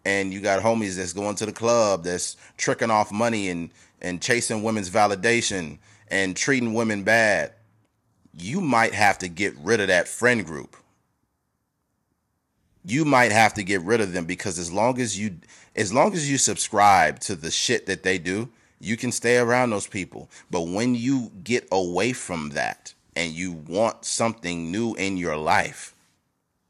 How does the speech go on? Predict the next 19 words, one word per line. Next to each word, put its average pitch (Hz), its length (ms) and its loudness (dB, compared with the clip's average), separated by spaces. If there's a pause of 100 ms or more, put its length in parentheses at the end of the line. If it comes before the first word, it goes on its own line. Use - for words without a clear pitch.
(400)
you 113 140 -4
cannot 87 600 -2
exist 80 800 -8
within 85 480 -6
these 78 280 -10
bad 82 680 0 (140)
bonds 73 720 0
that 78 200 -10
you 78 80 -10
have 80 280 -4
with 67 120 -14
people. - 400 -18 (260)
You 85 80 -12
gotta 87 260 2
get 80 160 -2
rid 95 160 0
of 87 60 -4
people 73 280 -10
sometimes. - 580 -10